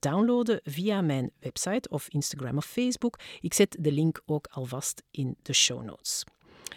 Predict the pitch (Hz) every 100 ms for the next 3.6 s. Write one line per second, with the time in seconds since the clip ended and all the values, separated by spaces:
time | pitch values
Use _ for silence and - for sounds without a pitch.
0 | - - - _ _ - 208 190 - 180
1 | 185 - 151 160 131 131 233 - - 170
2 | - 160 - - - 143 143 170 - 156
3 | 139 139 160 208 196 -